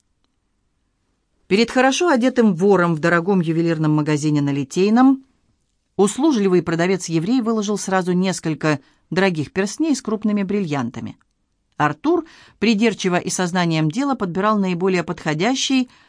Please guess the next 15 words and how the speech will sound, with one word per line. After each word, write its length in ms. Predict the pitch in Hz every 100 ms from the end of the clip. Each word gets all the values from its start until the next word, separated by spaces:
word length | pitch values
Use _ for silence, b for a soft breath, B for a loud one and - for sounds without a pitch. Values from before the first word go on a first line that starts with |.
| b b
капризно 560 | - 330 208 156 131 151
отодвигал 480 | 147 143 147 147 139
одни, 380 | 135 143 233
придвигая 500 | 220 170 151 151 160
другие 400 | 143 147 139 214
поближе 460 | 247 160 139 160 160
к 60 | -
себе. 380 | - 117 123 104 _ _ _ _ _ -
Он 180 | 175
так 240 | 170 185 180
умело 340 | 196 190 160
и 80 | 151
ловко 340 | 151 160 -
манипулировал 680 | 147 156 160 170 156 143 139
перстнями, 840 | 131 - 151 - - 262 254 151